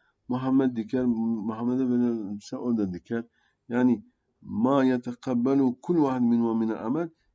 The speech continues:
yelzemu ve yelzemu şerike. Bak. Ha, yani üstleniyorlar. Muhammed'in mesela kabul ettiği o iş, o dikim, ha, ona da lazımdır, onun şerikine de lazımdır. Yani o, onun da, ıı, ondan sonra ahdine,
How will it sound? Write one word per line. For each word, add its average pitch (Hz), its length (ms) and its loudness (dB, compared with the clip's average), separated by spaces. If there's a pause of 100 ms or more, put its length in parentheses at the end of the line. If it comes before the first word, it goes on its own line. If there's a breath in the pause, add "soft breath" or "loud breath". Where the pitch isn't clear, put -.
(100)
yelzemu 151 680 0
ve 139 60 2
yelzemu 147 320 4
şerike. 92 420 -10
Bak. 117 100 -12 (440)
Ha, 98 100 -16 (260)
yani 113 140 -4
üstleniyorlar. 123 760 0 (800)
Muhammed'in 117 800 -2 (380 soft breath)
mesela 107 380 -8
kabul 117 320 -4
ettiği 123 420 -2
o 120 240 -2
iş, 120 340 -2 (420)
o 113 420 -4
dikim, 135 460 -6 (380)
ha, - 120 -16
ona 147 360 -2
da 175 160 0
lazımdır, 185 560 -4 (260)
onun 147 160 -6
şerikine 156 640 -4
de 117 140 -2
lazımdır. 90 440 -8
Yani 127 220 -4
o, 143 300 -2 (440)
onun 170 280 2
da, 165 160 0
ıı, 117 200 -8 (520)
ondan 107 160 -8
sonra 104 280 -10
ahdine, 110 600 -4